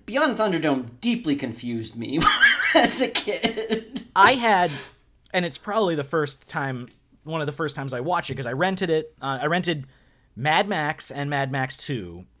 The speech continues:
Speaker 2: uh, or The Road Warrior, as it's been called for almost all, its whole time in the U S,
Speaker 1: Yeah.
Speaker 2: on V H S. And it was from my video store. It was an ancient Mad Max V H S where it had the American dub.
Speaker 1: <laughs> Yeah.
Speaker 2: But I then bought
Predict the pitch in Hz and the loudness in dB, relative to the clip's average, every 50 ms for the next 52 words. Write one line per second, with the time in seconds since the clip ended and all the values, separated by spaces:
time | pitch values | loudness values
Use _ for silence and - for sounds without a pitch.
0 | _ - 127 117 117 120 117 123 117 92 135 131 123 127 120 113 101 95 104 95 | _ -4 -2 -2 -2 -2 -2 -4 -4 -2 -2 -2 0 -2 -2 -4 -6 -8 -8 -8
1 | 90 87 80 76 71 80 80 98 - - - 110 95 - - - - - - - | -8 -10 -10 -12 -12 -14 -14 -16 -18 -14 -12 -10 -8 -8 -10 -10 -12 -14 -14 -8
2 | - 143 120 104 95 - - - - 160 147 139 135 127 - - 135 117 113 - | -6 -6 -6 -6 -8 -12 -10 0 2 4 4 4 4 2 -2 -4 -6 -6 -6 -10
3 | - - - _ _ - 170 180 170 160 151 139 - - 156 147 139 139 139 - | -14 -20 -20 _ _ 2 2 4 4 4 2 0 -2 0 0 0 2 0 0 2
4 | 170 170 156 - 156 143 135 131 123 120 117 113 104 98 90 90 - - - - | 4 4 4 4 2 0 0 0 -4 -6 -6 -8 -8 -8 -8 -8 -10 -10 -12 -14
5 | - - - - - - - - - 139 139 135 123 135 143 135 127 127 - - | -18 -20 -20 -20 -20 -20 -14 -4 0 0 0 0 0 -2 -2 -2 -2 -2 -4 -4
6 | 113 101 92 87 - - - - - - _ _ - - _ - 131 123 120 113 | -4 -4 -6 -6 -8 -8 -10 -12 -18 -20 _ _ -20 -20 _ -6 -4 -4 -4 -4
7 | 113 120 110 110 - - 160 160 156 151 147 127 127 123 123 113 110 - 135 120 | -6 -8 -8 -10 -6 -4 -2 0 0 0 0 0 -2 -4 -4 -4 -4 -4 -4 -4
8 | 110 101 107 113 - _ - 156 160 160 139 - 156 143 135 131 - 127 123 120 | -6 -8 -10 -14 -8 _ -2 -2 -2 -2 -2 -2 -4 -4 -6 -4 -2 0 0 0
9 | 120 110 117 110 107 107 - - 123 120 113 110 107 107 - 123 110 107 - - | 0 -2 -4 -4 -4 -6 -6 -8 -6 -6 -4 -4 -4 -4 -4 -6 -6 -6 -6 -6
10 | 123 113 107 98 101 127 123 113 127 123 117 117 110 107 120 131 - 139 139 131 | -6 -6 -6 -4 -2 -2 -2 -2 -4 -6 -6 -4 -2 -2 -2 -2 -2 -2 -4 -2
11 | 135 113 107 95 90 95 104 - - - - - 254 220 - - - 107 135 160 | -2 -4 -4 -4 -6 -4 -2 -2 -2 -2 -4 -6 -8 -8 -8 -10 -2 2 4 4
12 | 151 117 - - - - - - _ _ _ _ _ _ _ - 151 147 147 135 | 4 4 2 -2 -10 -14 -18 -20 _ _ _ _ _ _ _ 2 4 4 2 0
13 | 131 113 - 180 220 247 160 98 92 101 - | -2 0 4 6 6 6 6 4 2 0 -4